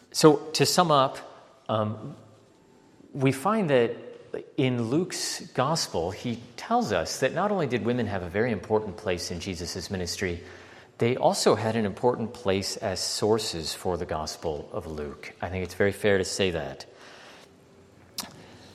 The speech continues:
The apostles seem to have taken up Jesus' examples of,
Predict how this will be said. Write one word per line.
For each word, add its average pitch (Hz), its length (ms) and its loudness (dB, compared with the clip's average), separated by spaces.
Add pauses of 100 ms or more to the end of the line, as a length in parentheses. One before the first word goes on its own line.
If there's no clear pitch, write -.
(160)
The 120 100 6
apostles 120 680 4 (180)
seem 120 340 -2
to 123 100 -2
have 107 180 2
taken 113 340 -2
up 117 200 -2
Jesus' 101 560 -4
examples 92 760 -2 (560)
of, 95 400 4